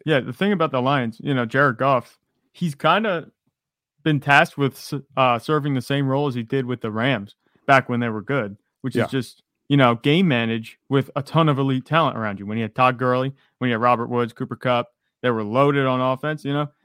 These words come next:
Speaker 1: Now Jared Goff, he is playing behind one of the best offensive lines in the league. He has DeAndre Swift. He has Jamal Williams.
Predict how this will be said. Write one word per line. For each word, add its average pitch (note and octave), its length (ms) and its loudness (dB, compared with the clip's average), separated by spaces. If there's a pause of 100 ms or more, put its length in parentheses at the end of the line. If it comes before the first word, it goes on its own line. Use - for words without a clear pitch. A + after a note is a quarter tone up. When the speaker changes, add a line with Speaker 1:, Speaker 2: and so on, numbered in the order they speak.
Speaker 1:
Now C#3 200 4
Jared D#3+ 260 2
Goff, D3+ 200 2
he C#3 160 2
is F#3+ 100 0
playing E3+ 300 0
behind C3+ 220 0
one C3 100 0
of A#2+ 80 -4
the C3 60 -4
best B2 140 -6
offensive A#2 360 -6
lines G2+ 220 -6
in G2 80 -8
the G2+ 60 -8
league. G#2+ 200 -10 (440)
He C3+ 100 0
has C#3+ 240 6
DeAndre C3+ 420 -4
Swift. G#2+ 320 -10
He B2 100 -10
has C3 200 -2
Jamal B2 280 -4
Williams. D3+ 420 -6